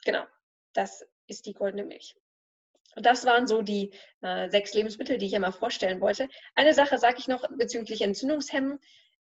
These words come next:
Ähm, tierische Fette sind eher, ähm,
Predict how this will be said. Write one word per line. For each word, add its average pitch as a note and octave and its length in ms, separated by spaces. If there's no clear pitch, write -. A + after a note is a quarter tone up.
Ähm, A3 280
tierische D4+ 460
Fette A3 420
sind F#3+ 220
eher, A3 400
ähm, G3+ 560